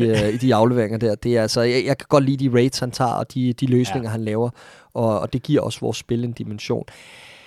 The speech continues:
Speaker 2: Så alt i alt, jo, enig i, at det ser godt ud. Jeg tror bare, at jeg er, jeg, jeg er lidt bekymret for, om vi har de ekstra procenter, der skal til for at vinde pokaler.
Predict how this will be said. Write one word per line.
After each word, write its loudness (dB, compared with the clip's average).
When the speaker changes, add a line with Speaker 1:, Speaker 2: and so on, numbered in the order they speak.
Speaker 2:
Så 0
alt 4
i 2
alt, 2
jo, 6
enig 4
i, 2
at -4
det -2
ser 0
godt 4
ud. 4
Jeg -2
tror 0
bare, -6
at -14
jeg -2
er, -6
jeg, -6
jeg -2
er 2
lidt 4
bekymret 0
for, 4
om -2
vi 0
har 0
de -2
ekstra -2
procenter, -4
der -4
skal -8
til -2
for 2
at 2
vinde -2
pokaler. -4